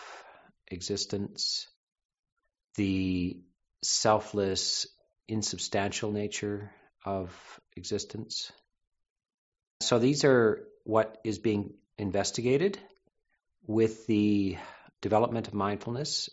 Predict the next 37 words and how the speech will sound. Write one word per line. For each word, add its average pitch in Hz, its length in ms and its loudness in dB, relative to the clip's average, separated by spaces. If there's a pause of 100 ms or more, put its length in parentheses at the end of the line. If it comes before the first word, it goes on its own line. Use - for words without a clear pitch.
Uh, 107 200 2
of - 140 -10
course, - 260 -4
mindfulness 117 600 -2
has 107 280 -4
to - 80 -8
be 104 120 -6
trained. 110 520 -2
It's - 760 -20
been 98 120 -4
brought 104 180 2
into 101 220 0
existence, 113 640 -2
but 95 220 -6
it's - 280 -6
the, 95 220 -2
if - 260 -8
you 95 100 -4
remember, 92 520 -2
it's - 200 -8
the - 80 -8
sentry. 92 680 -2 (800)
And 92 180 0
that 101 160 0
sentry 104 340 -2
gets 92 220 -2
better 98 440 0
and - 240 -8
better 90 360 0
and 82 220 -10
better 85 340 -2
at 82 140 -8
its 73 160 -6
job. 73 480 -4 (640)
That 71 120 -6
is 76 260 -4
to 73 380 -8